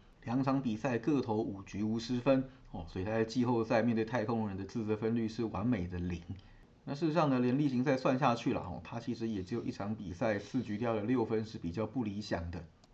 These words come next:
这几年面对他的前队友，可以算是投得相当得心应手。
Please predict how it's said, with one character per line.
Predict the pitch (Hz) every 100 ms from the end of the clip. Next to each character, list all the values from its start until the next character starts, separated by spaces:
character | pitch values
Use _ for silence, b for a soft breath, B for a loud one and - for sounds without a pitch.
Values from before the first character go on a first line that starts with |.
| -
这 | - 110
几 | 110
年 | 104
面 | 127 127
对 | 120
他 | 120
的 | 113
前 | - 107 123
队 | 170 113
友， | 85 78
可 | -
以 | 98
算 | 120
是 | 113
投 | 95 101
得 |
相 | 104 117 117
当 | 117 120
得 | 101
心 | 110 123 -
应 | 156
手。 | 87 -